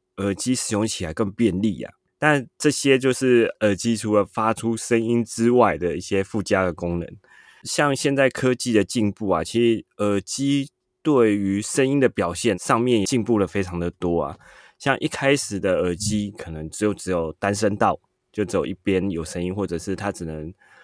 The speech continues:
呃，两边输出一样的声音。到之后基本的双声道、立体声这样，直到现在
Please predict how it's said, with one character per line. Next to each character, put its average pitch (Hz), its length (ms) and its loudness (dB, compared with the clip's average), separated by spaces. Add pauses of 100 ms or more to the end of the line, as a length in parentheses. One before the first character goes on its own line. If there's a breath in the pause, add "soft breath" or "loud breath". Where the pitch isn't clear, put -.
(240 soft breath)
呃， 92 160 -2
两 85 240 -2
边 110 200 2
输 110 180 -2
出 110 220 0
一 95 140 -4
样 113 160 2
的 90 80 0
声 87 200 -6
音。 82 220 -8 (300 loud breath)
到 123 320 6
之 127 320 -2
后 120 260 4
基 120 240 -2
本 85 320 -2
的 76 400 -4
双 113 260 -4
声 110 280 -2
道、 95 300 0
立 101 200 -2
体 85 220 -10
声 95 240 -4
这 98 100 -4
样， 90 220 -4
直 - 160 -8
到 110 260 6
现 123 160 -2
在 113 140 2